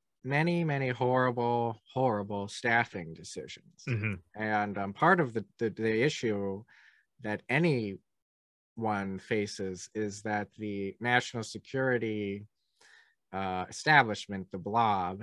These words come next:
Speaker 1: as it's called, is
Speaker 2: Mm-hmm.
Speaker 1: so massive and so established, and the alternatives,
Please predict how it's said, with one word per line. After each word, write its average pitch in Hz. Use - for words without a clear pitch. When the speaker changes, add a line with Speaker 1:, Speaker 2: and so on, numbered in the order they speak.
Speaker 1:
as 101
it's -
called, 90
is 104
Speaker 2:
Mm-hmm. -
Speaker 1:
so 185
massive 139
and 101
so 127
established, 110
and 110
the 107
alternatives, 101